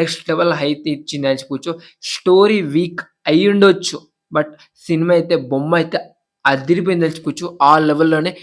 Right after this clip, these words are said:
కలెక్షన్ కూడా వస్తుంది అని చెప్పుకోవచ్చు. ఇప్పటికే రెండు వందల కోట్ల గ్రాస్ కూడా దాటింది అని చెప్పుకోవచ్చు. కానీ మన బార్బెల్ అన్నకి ఎందుకు నచ్చలేదు? ఈ ఓజీ సినిమానే కాకుండా చాలా సినిమా గురించి అయితే నెగటివిటీగా అయితే మాట్లాడిండు అని చెప్పుకోవచ్చు. మన పుష్ప టూ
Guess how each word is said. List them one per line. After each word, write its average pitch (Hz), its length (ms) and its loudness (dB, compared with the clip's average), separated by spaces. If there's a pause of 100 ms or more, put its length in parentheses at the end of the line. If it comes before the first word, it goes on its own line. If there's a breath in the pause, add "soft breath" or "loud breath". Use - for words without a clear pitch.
(180 loud breath)
కలెక్షన్ 160 360 2
కూడా 160 160 2
వస్తుంది 151 260 -8
అని 139 120 -6
చెప్పుకోవచ్చు. 143 300 -10 (380 loud breath)
ఇప్పటికే 185 420 0 (340 loud breath)
రెండు 147 220 2
వందల 185 280 0
కోట్ల 156 200 -4 (120)
గ్రాస్ 156 300 2
కూడా 170 180 2
దాటింది 139 320 -2
అని 131 100 -10
చెప్పుకోవచ్చు. 135 340 -10 (400 soft breath)
కానీ 160 300 4 (160)
మన 151 100 -2 (120)
బార్బెల్ 160 380 4
అన్నకి 160 240 -6 (100)
ఎందుకు 170 320 -2
నచ్చలేదు? 127 440 -6 (420 soft breath)
ఈ 139 40 4 (140)
ఓజీ 190 280 6 (120)
సినిమానే 214 340 0 (100)
కాకుండా 196 360 0 (240)
చాలా 175 440 4
సినిమా 185 220 -4
గురించి 165 200 -2
అయితే 170 220 -6
నెగటివిటీగా 156 540 -2
అయితే 160 120 -6 (120)
మాట్లాడిండు 131 480 -4
అని 127 100 -10
చెప్పుకోవచ్చు. 165 320 -8 (1000 loud breath)
మన 160 100 4 (140)
పుష్ప 156 360 0
టూ 156 80 2